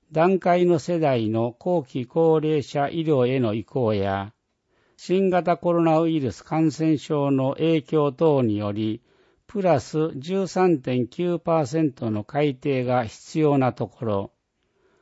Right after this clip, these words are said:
コロナ禍や物価高騰などの現在の状況を考慮して、本市国保基金を約二十八億円充当することにより、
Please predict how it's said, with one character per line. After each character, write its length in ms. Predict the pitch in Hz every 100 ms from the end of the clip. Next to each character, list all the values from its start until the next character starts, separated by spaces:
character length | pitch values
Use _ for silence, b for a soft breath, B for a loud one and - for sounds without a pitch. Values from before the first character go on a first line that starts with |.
| _
コ 200 | - 175
ロ 100 | 185
ナ 140 | 202 190
禍 160 | 143
や 320 | 110 117 131 - _
物 200 | 147 165 -
価 180 | - 170
高 320 | - 170 165
騰 200 | 160 165
な 140 | 160 156
ど 180 | 143 117
の 260 | 113 123
現 300 | 127 160 185
在 240 | 139 139 123
の 160 | 110
状 240 | 95 156 160
況 240 | - 143
を 340 | 127 123 117 -
考 260 | 175 160
慮 220 | 127 101 90
し 140 | -
て、 320 | - 117 113 _ _ _ _ _ _
本 300 | 190 190 147
市 380 | - - 147 156 -
国 360 | 170 160 180
保 200 | 143 175
基 180 | 147 170
金 360 | 160 143 110 104
を 240 | 110 110 b b b -
約 420 | 175 170 139 113
二 160 | 160 170
十 320 | 160 190 170
八 340 | 143 151 -
億 300 | 180 147 -
円 280 | 127 107 104
充 320 | 117 170 165 156
当 200 | 165 151
す 160 | -
る 120 | 160
こ 160 | 139 151
と 160 | 151 143
に 140 | 117
よ 140 | 110
り、 300 | 107 113 107